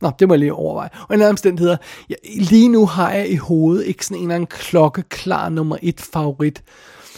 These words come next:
øh, kandidat. Ikke som for eksempel de år, hvor jeg har s-,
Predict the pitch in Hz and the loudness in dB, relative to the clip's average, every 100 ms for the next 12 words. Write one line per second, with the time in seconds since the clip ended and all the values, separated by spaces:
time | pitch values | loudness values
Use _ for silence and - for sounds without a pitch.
0 | - - - - - 151 147 - 170 143 | -20 -20 -20 -18 -2 2 4 2 -2 -2
1 | 151 151 - 214 - 208 180 156 147 165 | -2 -2 2 2 2 2 0 -4 -4 -2
2 | 143 180 156 160 151 156 147 120 147 - | -2 0 0 0 0 -2 -2 -2 -4 -6
3 | - - - - | -8 -8 -10 -12